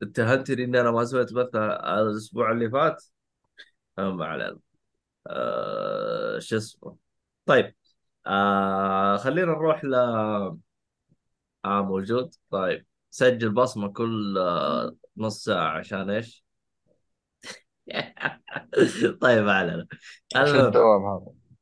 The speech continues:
Speaker 1: إيه، عشان إيش؟ آه، تتأكد إنه إيش ما فقع.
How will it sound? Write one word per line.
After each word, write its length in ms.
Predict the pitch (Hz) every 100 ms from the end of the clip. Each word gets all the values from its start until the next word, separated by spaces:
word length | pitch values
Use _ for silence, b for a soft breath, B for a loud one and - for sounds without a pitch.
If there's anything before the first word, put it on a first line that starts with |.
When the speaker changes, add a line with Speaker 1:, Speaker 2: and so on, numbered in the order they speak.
| _ 101
Speaker 1:
إيه، 600 | 107 110 107 104 95 78
عشان 360 | 101 113 110
إيش؟ 240 | 117 120 95
آه، 920 | 80 78 78 80 69 60 50 52 - -
تتأكد 540 | 98 110 117 104 95
إنه 220 | 95 98
إيش 200 | 104 -
ما 140 | 98 92
فقع. 320 | 90 101